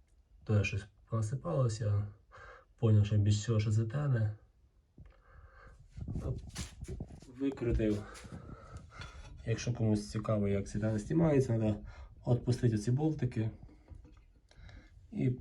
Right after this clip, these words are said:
витягнути тени. І все. Ну, я ф-, фланця теж зняв, щоб почистити усе. Подивитися. Отак. Можливо, буде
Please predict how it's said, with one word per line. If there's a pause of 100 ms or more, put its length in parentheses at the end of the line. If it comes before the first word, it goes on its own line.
(420)
витягнути
тени. (1900)
І
все. (180)
Ну,
я
ф-,
фланця
теж
зняв,
щоб
почистити
усе. (1080)
Подивитися. (2250)
Отак. (1500)
Можливо,
буде